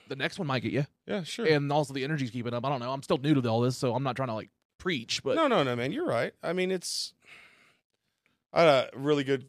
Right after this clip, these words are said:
Speaker 2: friend that's a comedian who's, uh, who I look up to and respect, and I consider a, a mentor to me in many ways. And she told me that, uh, that whenever you're doing comedy, you do it for, uh, and you,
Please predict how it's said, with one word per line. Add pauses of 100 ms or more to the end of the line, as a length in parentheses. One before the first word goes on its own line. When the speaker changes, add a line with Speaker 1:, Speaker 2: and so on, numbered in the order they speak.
(120)
Speaker 2:
friend
that's
a
comedian
who's,
uh, (140)
who
I
look
up
to
and
respect,
and
I
consider
a,
a
mentor (540)
to
me
in
many
ways.
And
she
told
me
that,
uh, (1080)
that
whenever
you're
doing (120)
comedy,
you
do
it
for,
uh, (100)
and
you,